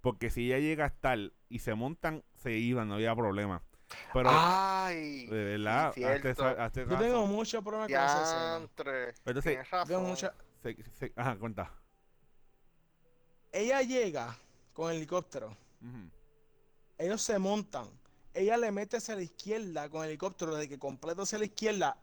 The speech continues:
Speaker 3: y el tip-, el zombie salió corriendo, el helicóptero todavía estaba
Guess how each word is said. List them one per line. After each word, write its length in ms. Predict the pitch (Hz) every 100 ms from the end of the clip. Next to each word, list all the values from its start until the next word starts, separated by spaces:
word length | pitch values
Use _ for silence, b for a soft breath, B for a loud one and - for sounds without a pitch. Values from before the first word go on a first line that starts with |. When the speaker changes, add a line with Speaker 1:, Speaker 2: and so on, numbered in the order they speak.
| -
Speaker 3:
y 240 | - 190 180
el 120 | 170
tip-, 280 | - 196 196
el 160 | 170 160
zombie 320 | - 190 226
salió 240 | 202 196
corriendo, 360 | 202 208 254 240
el 40 |
helicóptero 380 | 180 170 - 185
todavía 180 | 196 196
estaba 320 | - 214 208